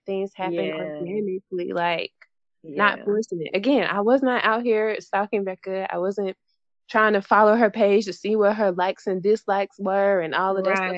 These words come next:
Speaker 1: so
Speaker 2: Right.
Speaker 1: I could manipulate my way. First of all, this
Speaker 2: Ooh.
Speaker 1: witchcraft, that's a whole
Speaker 2: Just,
Speaker 1: nother
Speaker 2: just
Speaker 1: story.
Speaker 2: go ahead. No, go ahead and stay right there.
Speaker 1: <laughs>
Speaker 2: Stay right there, Doctor G.
Speaker 1: That, that is all the way witchcraft. And if you are in that, please come out of it.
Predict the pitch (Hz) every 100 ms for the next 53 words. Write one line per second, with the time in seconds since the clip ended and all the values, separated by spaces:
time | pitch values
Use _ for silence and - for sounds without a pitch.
0 | 175 180 175 - 196 180 175 170 175 208
1 | 202 190 185 180 180 185 190 185 277 311
2 | 165 151 147 170 - 240 381 202 - 160
3 | 156 - 170 175 170 165 302 160 233 285
4 | 320 240 208 233 180 190 - - 202 339
5 | 539 262 330 294 208 220 196 185 175 -
6 | 165 113 170 233 - 226 208 196 247 330
7 | 349 330 320 339 277 311 - _ 254 262
8 | 220 233 226 208 233 208 - 320 - -
9 | - 269 214 285 311 247 208 190 180 175
10 | - 185 175 180 185 190 190 220 226 -
11 | 226 247 185 - - 311 330 220 175 156
12 | 156 160 185